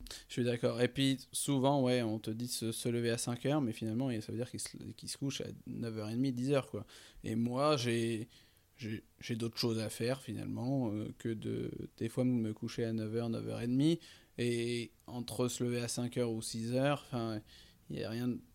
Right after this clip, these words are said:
ri-, vraiment rien qui va, euh, qui va t'apporter de plus, quoi. Le plus important quand, dans le Miracle Morning, dans les morning routines,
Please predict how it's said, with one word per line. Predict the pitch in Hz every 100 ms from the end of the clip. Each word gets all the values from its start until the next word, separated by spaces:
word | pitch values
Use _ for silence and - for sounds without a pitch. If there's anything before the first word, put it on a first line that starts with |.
| - -
ri-, | 123 123 117 117
vraiment | 117 120 117
rien | 127 135
qui | -
va, | 120 120 117 110
euh, | 110
qui | 110 110
va | 113
t'apporter | 113 113 110 127
de |
plus, | - 147 -
quoi. | 113 - - - -
Le | 120
plus | 135
important | 127 127 123 151 139
quand, | 117 123 123
dans | 117 120
le | 113 113
Miracle | 117 117 113 -
Morning, | 113 117 110 120 123
dans | 113 104 107 - - -
les | 120 110 107 107
morning | 110 117 120 123 113
routines, | 120 151 156